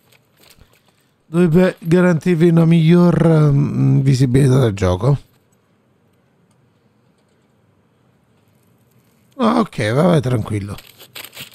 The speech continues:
Vai tranquillo, Dani, quando puoi. Purtroppo, eh, non siamo pagati per giocare a quel gioco, quindi quando ci sei e puoi e ti va,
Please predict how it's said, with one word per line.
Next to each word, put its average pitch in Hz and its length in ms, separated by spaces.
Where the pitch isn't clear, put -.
Vai 202 80
tranquillo, 160 460
Dani, 160 300
quando 175 280
puoi. 139 480
Purtroppo, 156 760
eh, 143 160
non 151 200
siamo 156 260
pagati 143 460
per 117 120
giocare 113 320
a 113 60
quel 117 220
gioco, 113 320
quindi 135 440
quando 180 240
ci 175 140
sei 190 320
e 165 60
puoi 190 520
e - 200
ti 180 140
va, 185 340